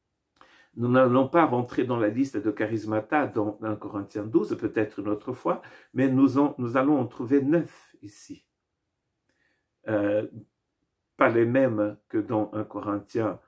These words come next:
dans Romains douze, à part le don de prophétie. Et là, ils sont beaucoup plus puissants, des, des,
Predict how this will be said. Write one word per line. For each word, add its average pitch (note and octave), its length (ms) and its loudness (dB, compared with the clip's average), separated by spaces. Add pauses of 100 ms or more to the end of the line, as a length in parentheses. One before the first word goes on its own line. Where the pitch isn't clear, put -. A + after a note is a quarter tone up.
(300)
dans A2+ 200 -2
Romains G#2+ 220 0
douze, A2 420 -2
à A#2 100 2
part A2 300 0
le G2+ 320 0
don A#2 220 -4
de G2+ 100 -6
prophétie. - 720 -16 (1400)
Et - 40 -6
là, B2 180 4
ils B2 80 4
sont A2+ 140 -2
beaucoup A2+ 260 -4
plus - 220 -6
puissants, C3 500 -2
des, F2+ 340 -6
des, F2 360 -8